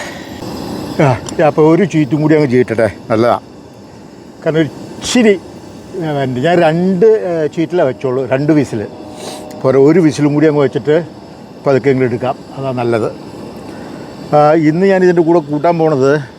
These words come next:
ഒരു ചപ്പാത്തിയാണ്. ഞാൻ നാട്ടിൽ നിന്ന് വന്ന പിന്നെ കഞ്ഞി കുടിച്ചിട്ടില്ല, അപ്പോൾ ഇന്ന് കഞ്ഞി വെക്കണമെന്നുണ്ടായിരുന്നു. അരി ഇവിടെ ഇരിപ്പുണ്ട്, കഞ്ഞി വെക്കണമെന്നുണ്ടായിരുന്നു. പക്ഷേ ഇനിയിപ്പോൾ അത് കഞ്ഞി വെക്കണം, അത്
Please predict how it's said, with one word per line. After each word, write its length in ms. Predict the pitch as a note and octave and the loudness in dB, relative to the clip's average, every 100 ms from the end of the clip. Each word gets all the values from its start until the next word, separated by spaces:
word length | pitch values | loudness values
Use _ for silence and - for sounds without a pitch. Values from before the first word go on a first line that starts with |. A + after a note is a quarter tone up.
| - - - - - C#3+ | -20 -20 -20 -20 -8 -6
ഒരു 100 | C#3 | -4
ചപ്പാത്തിയാണ്. 520 | C#3+ - B2+ C#3+ G#2+ - - - - - - - - - - - - - - - B2+ | -4 -2 0 0 -2 -6 -14 -14 -14 -14 -12 -12 -12 -12 -12 -12 -12 -10 -8 -2 2
ഞാൻ 140 | D3 E3 E3+ E3+ E3+ E3+ E3 | 2 2 2 2 2 2 0
നാട്ടിൽ 200 | D3 C3+ | 0 0
നിന്ന് 120 | D3 D#3+ | 0 0
വന്ന 100 | D#3 | 0
പിന്നെ 100 | D#3 D#3 | -2 0
കഞ്ഞി 220 | C3+ C#3 D#3+ | 0 2 2
കുടിച്ചിട്ടില്ല, 340 | D3 D3 C#3+ | 4 2 2
അപ്പോൾ 120 | C3+ C3+ | 0 0
ഇന്ന് 60 | C3 - | -2 -4
കഞ്ഞി 200 | C3 D3 | -2 0
വെക്കണമെന്നുണ്ടായിരുന്നു. 580 | D#3+ C#3 D#3 D#3 C#3 C3 | 0 2 0 2 2 4
അരി 120 | B2 D3 | 4 4
ഇവിടെ 120 | D#3+ D#3+ | 4 4
ഇരിപ്പുണ്ട്, 340 | C#3 E3 C#3 A2+ - - - - - - - - B2 | 2 -2 0 -2 -4 -20 -20 -20 -20 -20 -20 -8 -6
കഞ്ഞി 260 | A#2+ C#3+ E3+ | -4 0 2
വെക്കണമെന്നുണ്ടായിരുന്നു. 680 | D#3 D3 D#3+ F3 E3 C#3+ C3 A#2+ | 2 2 0 2 2 2 0 -4
പക്ഷേ 160 | A2 C#3+ | -4 -6
ഇനിയിപ്പോൾ 260 | C3 C3 D3 | -4 -2 -2
അത് 80 | C#3+ | -2
കഞ്ഞി 180 | C3 C3 C#3 | -4 0 0
വെക്കണം, 300 | C3 C3+ C#3 | 2 0 2
അത് 120 | C3 | 4